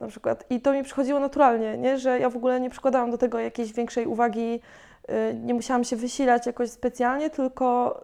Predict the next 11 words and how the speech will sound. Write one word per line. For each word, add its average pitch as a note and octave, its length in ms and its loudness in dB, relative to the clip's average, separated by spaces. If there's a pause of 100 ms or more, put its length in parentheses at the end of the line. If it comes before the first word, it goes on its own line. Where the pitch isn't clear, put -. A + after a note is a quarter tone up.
zawsze, B3+ 580 0 (200)
to A#3+ 100 -6
zawsze C4 240 0
mi B3+ 100 0
towarzyszyło, A#3 680 0
nie? B3 200 -4 (1200)
Ym, A#3 240 -4 (1000)
od A3+ 240 0
dzieciaka B3+ 340 -2
w A3+ 80 -10
sumie A3+ 280 -4